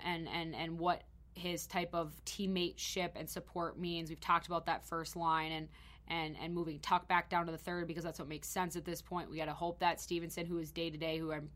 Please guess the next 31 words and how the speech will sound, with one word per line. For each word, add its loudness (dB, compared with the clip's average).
did -2
not 6
make -2
the -2
trip -2
up -2
to -2
Montreal, 4
is -2
maybe 2
a 6
go 6
for -2
Game 4
Five. 8
I 0
mean, 2
we 4
didn't 4
really 2
know 4
that 2
Nosek 2
was 0
a 0
thing 0
until 2
Game 2
Three. -2
And -4
so, 4